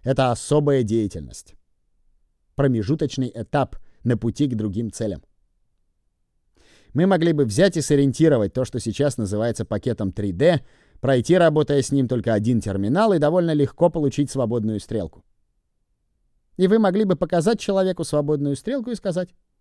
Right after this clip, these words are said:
"Посмотри, ты клир, сынок". И он чувствовал бы себя великолепно. И он был бы клиром. Всё было бы в соответствии с книгой один, всё было бы прекрасно. У него могло бы быть лёгкое подозрение, что однажды что-то может обрушиться на него.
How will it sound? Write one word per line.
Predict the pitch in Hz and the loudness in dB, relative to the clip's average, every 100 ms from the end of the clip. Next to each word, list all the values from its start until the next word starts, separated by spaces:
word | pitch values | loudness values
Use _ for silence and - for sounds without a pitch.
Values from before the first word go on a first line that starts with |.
| _ | _
"Посмотри, | - 214 226 170 | -6 0 2 2
ты | 147 | 0
клир, | 208 165 175 | 0 0 0
сынок". | - 160 151 _ _ _ _ _ _ _ _ | -4 -8 -10 _ _ _ _ _ _ _ _
И | - 175 | 0 2
он | 180 | 2
чувствовал | - 190 196 185 | 2 0 2 0
бы | 160 | 0
себя | 120 117 | 0 2
великолепно. | 117 120 120 110 107 82 78 76 69 - _ _ _ _ _ | 4 2 2 0 -2 -2 -8 -12 -14 -18 _ _ _ _ _
И | 101 | 2
он | 143 | 4
был | 131 131 | 6 4
бы | 120 | 2
клиром. | 104 127 110 95 - _ | 2 4 4 0 -8 _
Всё | - 131 | -2 0
было | 135 127 | 2 0
бы | 113 | -2
в | |
соответствии | - 90 101 123 117 | -2 -4 -2 -2 -2
с | 104 | -4
книгой | 110 110 95 | -2 -2 -2
один, | 85 104 120 - _ _ | -2 2 2 0 _ _
всё | - 135 | -2 0
было | 131 | 2
бы | 107 | 0
прекрасно. | 104 104 104 110 - - _ _ _ _ _ _ _ _ _ _ _ _ _ _ | -2 -4 -6 -8 -10 -16 _ _ _ _ _ _ _ _ _ _ _ _ _ _
У | |
него | 95 110 160 | -4 0 2
могло | 120 98 143 | 0 0 0
бы | 120 | 0
быть | 107 | -2
лёгкое | 95 123 - 120 | 0 -2 0 -4
подозрение, | 110 110 95 90 117 214 233 156 113 | -2 -4 -4 -4 2 2 2 -2 -4
что | 98 - 95 | -8 -8 -8
однажды | 92 107 202 269 233 156 110 | -6 -6 -4 -2 -4 -6 -8
что-то | - - 208 190 | -10 -12 -8 -6
может | 180 175 160 | -4 -6 -6
обрушиться | 143 170 202 - - | -6 -4 -6 -6 -16
на | 71 | -14
него. | 69 69 | -14 -16